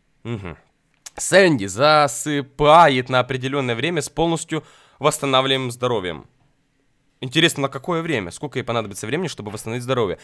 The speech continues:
Био оставляет на поле, э, боя, э, соты, замедляющие любого врага, который подойдет к ним слишком близко. То есть будут какие-то, не знаю, улья, и они, видимо, будут замедлять врагов. Э, Бул мгновенно восстанавливает, э,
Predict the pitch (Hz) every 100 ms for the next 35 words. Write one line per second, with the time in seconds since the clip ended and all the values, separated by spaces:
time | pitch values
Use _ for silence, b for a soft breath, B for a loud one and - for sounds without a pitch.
0 | B B - 196 180 127 - 160 185 143
1 | 135 131 156 135 120 - 113 117 143 139
2 | 120 104 95 _ _ _ 90 - - 104
3 | - - 190 B B 107 135 120 139 180
4 | - 117 107 143 139 107 110 160 170 131
5 | 127 110 101 127 - 113 - 123 - 110
6 | 107 - - 104 120 139 123 - 120 101
7 | 98 - b - 107 110 95 - 170 220
8 | 196 131 - 82 104 107 101 127 131 113
9 | 110 113 107 107 104 107 98 101 90 65
10 | B B B B 104 117 127 220 262 185
11 | 160 180 220 165 - 151 175 180 160 143
12 | 127 123 127 120 123 120 117